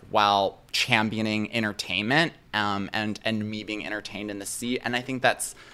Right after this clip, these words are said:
something that just on a, on a personal taste level, you know me, I'm always gonna be s-, uh, s-, s-, I wa-, I want style and I want substance, but I, like, at the end of the day, I, I wanna make sure I'm having fun. Um,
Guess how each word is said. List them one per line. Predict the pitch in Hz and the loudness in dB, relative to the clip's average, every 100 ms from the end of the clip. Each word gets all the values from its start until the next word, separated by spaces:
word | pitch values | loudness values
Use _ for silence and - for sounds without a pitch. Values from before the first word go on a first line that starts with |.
| - - | -18 -6
something | - 117 113 113 107 | 0 0 0 -2 2
that | 101 92 - - | 4 2 -2 -6
just | 123 131 | -2 0
on | 110 | 0
a, | - | 0
on | 113 | -2
a | 110 | -2
personal | - 110 113 113 104 | -4 -2 0 -2 -4
taste | - 101 98 | -4 -4 -2
level, | 104 101 98 | 0 0 0
you | 110 117 | 0 2
know | 110 | 2
me, | 104 104 101 | 0 -2 -2
I'm | 98 | 0
always | 101 104 - | 0 0 -2
gonna | 101 101 | -4 -4
be | 95 95 92 95 - - - - | -2 -2 -2 -4 -12 -20 -18 -8
s-, | - - - - | -6 -4 -6 -2
uh, | 98 101 | 2 2
s-, | 104 - - 117 80 | 0 -4 -8 -12 -12
s-, | 117 - - - - - | -10 -8 -10 -14 0 4
I | 139 | 8
wa-, | 139 | 10
I | 139 | 10
want | 170 175 | 12 10
style | - - 139 131 | 8 10 12 12
and | 120 | 10
I | 117 | 8
want | 117 113 104 | 8 4 4
substance, | 110 98 139 135 | 0 2 0 2
but | - 120 | 4 6
I, | |
like, | 113 110 - | 6 4 2
at | 117 | 0
the | - | 0
end | 113 | 0
of | |
the | 104 | 2
day, | 104 101 | 4 4
I, | 101 104 | 2 -2
I | |
wanna | 104 107 | -2 -2
make | 101 101 | -2 -4
sure | - 101 | -4 -4
I'm | |
having | 101 95 95 | -4 -4 -6
fun. | - 107 98 95 90 87 - | -6 -2 0 0 -4 -4 0
Um, | 117 113 | 2 2